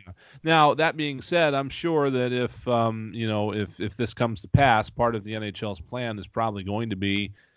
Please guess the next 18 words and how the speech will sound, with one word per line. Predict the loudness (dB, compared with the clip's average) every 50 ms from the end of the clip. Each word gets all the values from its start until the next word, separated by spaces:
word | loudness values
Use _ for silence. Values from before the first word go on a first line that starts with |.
| _ _ _ _ _ -6
consulting | -6 -6 -4 0 4 4 6 6 4 2 -2 -2
with | -2 -4 -4 -2
whatever | 0 2 2 2 2 2 2 4
experts | 4 2 2 0 -2 -4 -4 -4 -6
they | -6 -4
need | -4 -4 -4
to | -4 -6
consult | -6 -8 -8 -2 2 4 4 4 2
with | 0 -2 -2 -4 -6 -10 _
to, | -6 -2 0 0 2 2 4 4 6
uh, | 6 6 4
get | 4 4 4 4 4
ahead | 4 2 2 2 2
of | 2 2
that | 2 2 2 2 0
problem | 0 2 4 4 4 4 2 -2 -2 -2 -4
and | -4 -2 0
maybe | 0 0 2 2 2 2 2 2 0